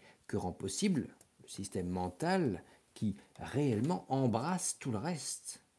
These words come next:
et qui est connu en neuf langues sous le nom de double pensée. Le changement du passé est nécessaire pour deux raisons,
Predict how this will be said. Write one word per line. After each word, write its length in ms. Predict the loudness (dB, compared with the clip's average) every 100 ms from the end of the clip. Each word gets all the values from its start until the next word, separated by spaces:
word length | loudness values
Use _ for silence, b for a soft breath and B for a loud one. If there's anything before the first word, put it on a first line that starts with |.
| -6
et 100 | -6
qui 160 | -4 -4
est 80 |
connu 280 | 2 4 6
en 60 | 4
neuf 240 | 2 2
langues 200 | 0 -2
sous 140 | -2 -2
le 120 | 0
nom 120 | 0
de 180 | -2 -4 B B B
double 460 | -4 2 4 4 2
pensée. 500 | -2 -4 -4 -6 -18 _ _ _ _ _ _ _ _ _ _ _ _ _ _ _ _ -20 -20 -12
Le 60 |
changement 420 | -6 -2 2 4
du 120 | 2 0
passé 380 | -2 -2 0
est 100 | 2
nécessaire 560 | 2 0 0 -4 -2 -6
pour 220 | -4 -4
deux 220 | 2 6
raisons, 340 | 6 6 0